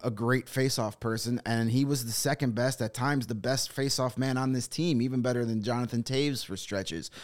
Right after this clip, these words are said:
So he made major improvements from where he was on opening night to where he was on the final night. Completely different player. So for me, this was an easy choice.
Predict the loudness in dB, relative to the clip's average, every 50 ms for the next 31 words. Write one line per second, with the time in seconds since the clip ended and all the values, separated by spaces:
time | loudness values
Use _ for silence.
0 | -18 -12 -4 0 4 6 6 6 6 4 2 0 -4 -14 _ _ _ _ _ _
1 | _ _ _ _ _ _ _ _ _ -20 -20 -20 _ _ _ _ -20 -6 -2 2
2 | 4 6 6 8 8 8 10 10 10 10 8 6 2 2 4 6 8 8 8 8
3 | 8 8 8 6 6 4 4 4 4 4 4 2 2 0 0 0 2 4 4 6
4 | 6 6 6 6 6 4 4 6 6 6 6 6 6 4 4 4 4 4 2 2
5 | 2 4 4 4 4 4 2 2 0 2 2 4 4 6 6 4 6 6 4 4
6 | 4 4 2 0 0 -2 -2 0 2 2 2 2 4 4 2 2 0 -2 -6 -10
7 | -10 -4 0 2 2 2 2 0 0 -2 -2 -2 -2 -4 -2 -2 -2 0 0 0
8 | 0 -2 -4 -8 -14 -20 -20 -18 -12 -10 -8 -6 -2 2 4 6 6 6 6 6
9 | 4 2 0 -2 -2 0 0 0 0 0 0 -2 -4 -4 -6 -6 -6 -8 -10 -12